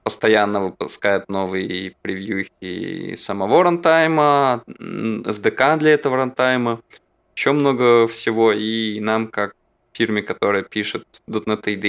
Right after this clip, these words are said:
и-шку, надо обязательно все это исп-, ну, поддерживать. И достаточно часто бывают ситуации, когда мы выпустили версию райдера, а на следующий день приезжает версия, там, дот нет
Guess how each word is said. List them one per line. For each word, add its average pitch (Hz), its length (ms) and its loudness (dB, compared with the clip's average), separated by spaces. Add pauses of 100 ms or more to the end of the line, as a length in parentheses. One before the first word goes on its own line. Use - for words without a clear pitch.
(120)
и-шку, - 260 -4
надо 123 260 -2
обязательно 110 400 -4
все 110 380 0
это 104 380 -4 (920)
исп-, - 240 -6 (460)
ну, 151 220 0
поддерживать. 117 680 2
И 101 320 -6
достаточно 110 640 -2
часто 113 320 -2
бывают 104 300 4
ситуации, - 480 -2
когда 98 280 -4
мы 95 320 -8
выпустили 104 800 -4
версию 95 400 0
райдера, 87 500 0 (280)
а 95 180 2
на 104 100 -2
следующий 107 380 -2
день 104 440 -4
приезжает 104 440 2
версия, 101 380 0
там, 95 240 -10
дот 98 160 -4
нет 107 180 -4